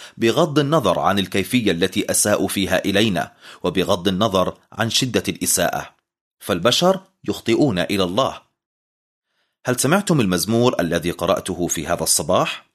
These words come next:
فقد قال داود في المزمور الحادي والخمسين: "إليك وحدك، إليك وحدك يا الله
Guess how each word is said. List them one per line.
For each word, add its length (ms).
فقد 320
قال 320
داود 500
في 120
المزمور 420
الحادي 360
والخمسين: 680
"إليك 460
وحدك، 920
إليك 380
وحدك 500
يا 360
الله 500